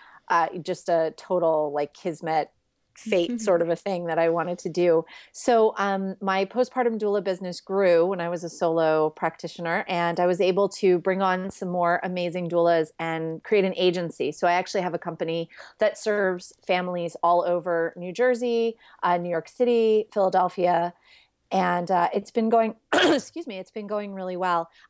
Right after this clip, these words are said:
Speaker 1: I personally am really passionate about, uh, sleep deprivation and getting families the sleep that they need, whether that's through overnight care with their newborns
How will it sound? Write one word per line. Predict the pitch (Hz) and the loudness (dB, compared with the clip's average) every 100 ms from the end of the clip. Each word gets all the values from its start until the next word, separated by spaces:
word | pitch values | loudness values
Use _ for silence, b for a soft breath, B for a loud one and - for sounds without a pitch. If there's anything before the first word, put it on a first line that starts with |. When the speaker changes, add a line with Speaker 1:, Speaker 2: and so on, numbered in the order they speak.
| - | -2
Speaker 1:
I | 214 233 254 254 | 2 2 0 -2
personally | 233 220 226 214 202 190 | -8 -8 -10 -10 -10 -12
am | 190 190 | -14 -10
really | 202 208 220 | -4 0 0
passionate | 220 196 185 - 185 170 - | -2 -2 -4 -4 -8 -8 -6
about, | 165 175 170 165 - 160 | 0 2 4 2 0 -2
uh, | 156 156 | 2 0
sleep | - - 247 | -2 -4 -2
deprivation | 240 220 226 214 220 - 214 | 0 0 2 4 2 0 -6
and | 185 180 | -6 -2
getting | 180 196 185 | 0 0 -2
families | 180 180 185 180 170 | -4 -2 -2 -4 -2
the | 170 | -4
sleep | - - 196 - | -2 0 0 2
that | 208 | 0
they | 214 196 | 2 2
need, | 196 190 190 196 196 B B | 2 0 0 0 -4 B B
whether | 190 202 180 | 2 4 4
that's | 175 - | 2 0
through | 185 175 | -6 0
overnight | 175 180 185 185 - | 0 -2 -6 -8 -8
care | 180 180 | -4 -2
with | 175 190 | -2 -4
their | 170 | -6
newborns | 170 170 202 208 202 - | -4 -2 0 0 -2 -8